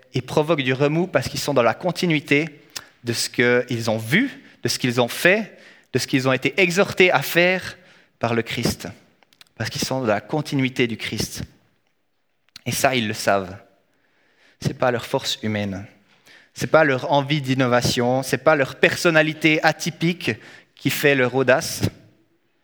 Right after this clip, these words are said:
Alors oui, Pierre, c'est un personnage qui est comme ça impulsif, hein, qui a, qui, qui a une grande force de, de présence.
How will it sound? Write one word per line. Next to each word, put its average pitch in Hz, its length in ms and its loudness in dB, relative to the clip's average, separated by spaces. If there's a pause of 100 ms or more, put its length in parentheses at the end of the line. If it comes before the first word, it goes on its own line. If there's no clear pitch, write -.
(500)
Alors 127 220 0
oui, 220 200 2
Pierre, 170 480 0
c'est 123 180 2
un 110 80 4
personnage 135 600 0
qui 117 220 0
est 110 100 0
comme 127 140 -4
ça 117 180 0
impulsif, 160 560 -2
hein, 180 140 2
qui 131 180 2
a, 117 240 4 (800)
qui, 120 360 0
qui 123 140 0
a 123 60 6
une 127 160 0
grande 139 240 2
force - 420 0
de, 123 240 4
de 123 100 -2
présence. 151 640 -2